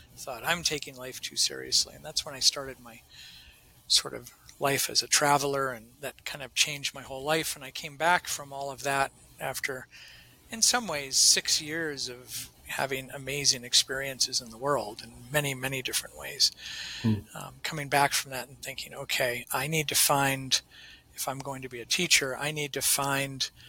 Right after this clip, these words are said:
Speaker 1: an educational system, an educational philosophy that has a real purpose behind it, that has a philosophical basis, other than, oh, we're just trying to get you prepared,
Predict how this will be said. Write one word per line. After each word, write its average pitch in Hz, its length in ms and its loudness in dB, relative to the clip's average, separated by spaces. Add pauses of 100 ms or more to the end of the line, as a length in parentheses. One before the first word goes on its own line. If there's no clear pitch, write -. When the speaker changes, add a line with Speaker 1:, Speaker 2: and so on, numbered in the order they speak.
(400)
Speaker 1:
an 143 80 -14
educational 147 720 -4
system, 147 540 2
an 120 80 -20
educational 104 840 -6 (520)
philosophy 139 800 2
that 127 180 -10
has 165 340 2
a 156 60 -4
real 147 200 -4
purpose - 420 -2
behind 131 380 -12
it, 120 100 -16
that 123 160 -14
has 165 260 2
a 127 60 -6
philosophical 147 1000 0
basis, - 680 2 (680)
other 175 220 4
than, 143 360 0
oh, 139 280 -2
we're 147 140 -8
just 139 240 2
trying 139 160 -6
to 131 60 -12
get 123 120 -10
you 113 120 -14
prepared, 120 540 -2